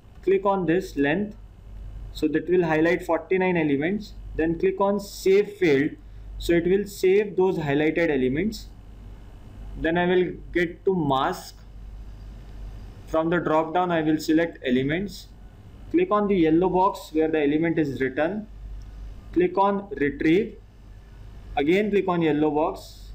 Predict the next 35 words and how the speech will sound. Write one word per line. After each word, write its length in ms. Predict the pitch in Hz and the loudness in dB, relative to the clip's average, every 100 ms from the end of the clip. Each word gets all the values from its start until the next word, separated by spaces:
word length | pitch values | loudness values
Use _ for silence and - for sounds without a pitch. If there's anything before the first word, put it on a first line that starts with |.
| - | 0
Click 200 | 165 170 | 0 2
on 340 | 180 175 139 | 2 2 0
reverse 480 | 131 135 151 180 - | 2 2 2 0 -4
and 260 | 143 143 139 | -6 -6 0
say 220 | 156 151 | 0 2
mask. 460 | 135 156 143 - - - - - - - - | 2 2 0 -4 -18 -20 -20 -20 -20 -20 -18
So 220 | - 160 156 | -2 0 2
this 260 | 190 185 | 2 2
will 220 | 233 233 - | 2 2 -2
highlight 640 | - 165 170 185 196 143 - | 0 2 4 4 2 0 2
those 240 | 190 185 | 4 4
elements 460 | 180 160 170 170 143 | 4 4 2 0 0
which 220 | 139 156 | 0 0
are 260 | 170 190 - - - - - - - - | 0 -2 -10 -18 -20 -20 -20 -20 -18 -4
having 340 | 147 165 180 | 0 2 4
the 80 | 180 | 4
length 400 | 156 180 202 - - 135 | 4 2 -2 -8 -6 0
less 260 | 156 165 | 0 0
than 220 | 180 180 | 0 -2
point 340 | 175 147 131 110 | 0 -2 -2 -2
four. 280 | 123 113 - - - - - | -2 -2 -4 -12 -10 -10 -10
So 200 | - 143 | -2 2
I 80 | 147 | 4
will 200 | 170 170 - - - | 4 2 -4 -12 -2
press 320 | 190 208 - | 0 0 -4
Shift 440 | - - 208 - - | -6 0 0 0 -4
F 280 | 160 160 - | -4 -4 -2
two 140 | 214 | -2
from 240 | - 175 160 | 0 0 2
my 100 | 151 | -2
keyboard. 560 | - 123 113 147 208 - - - - - - - | 0 0 2 0 0 -10 -16 -16 -14 -12 -10 -8
Shift 440 | - 185 - - - - - - | -2 2 2 0 -16 -20 -20 -2
left 320 | 135 165 175 196 | 2 2 2 2
mouse 180 | 196 | 2
button 540 | 170 160 165 170 180 | 2 0 2 0 0